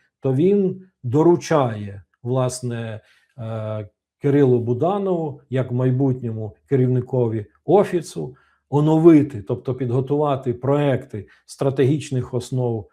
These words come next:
оборони і розвитку держави. Це дуже важливо. Мова йде про доктринальні документи, е, др-, доктрину національної безпеки, е, оборонну доктрину.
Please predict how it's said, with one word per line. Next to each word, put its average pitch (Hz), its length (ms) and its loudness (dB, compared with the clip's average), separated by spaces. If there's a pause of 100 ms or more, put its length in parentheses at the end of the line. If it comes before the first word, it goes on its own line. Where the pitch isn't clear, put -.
(120)
оборони 180 840 0
і 135 100 -2
розвитку 139 540 -2
держави. 120 540 -4
Це 180 340 -4 (160)
дуже 165 500 0
важливо. 156 680 -2
Мова 175 280 4
йде 160 220 2
про 156 300 -4
доктринальні 151 1160 -2
документи, 123 880 -4 (420)
е, 120 160 -4
др-, 120 480 -4
доктрину 151 560 2
національної 131 760 -2
безпеки, 156 680 -4
е, 135 100 -8 (480)
оборонну 156 880 4
доктрину. 139 800 0